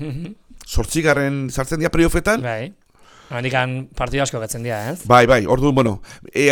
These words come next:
Speaker 2: Euroligan daka zailuo. E, e, galdu intzun Monako, Monako laurogeita hamabi, e, Baskoniak laurogeita bost, irabazi intzun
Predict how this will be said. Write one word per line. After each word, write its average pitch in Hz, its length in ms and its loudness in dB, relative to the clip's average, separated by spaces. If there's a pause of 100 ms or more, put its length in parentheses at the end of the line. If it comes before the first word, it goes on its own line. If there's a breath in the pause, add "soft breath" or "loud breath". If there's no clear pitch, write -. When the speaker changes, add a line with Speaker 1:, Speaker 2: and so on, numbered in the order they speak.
(140)
Speaker 2:
Euroligan 156 320 8
daka 127 160 2
zailuo. 117 480 2 (500 loud breath)
E, 117 1300 4
e, 107 220 0 (360)
galdu 143 240 6
intzun 151 260 2
Monako, 135 360 4
Monako 135 440 2
laurogeita 127 360 4
hamabi, 123 320 2 (180)
e, 104 580 0 (500 soft breath)
Baskoniak 123 480 4
laurogeita 123 320 4
bost, 156 220 2 (100)
irabazi 139 380 6
intzun 104 240 0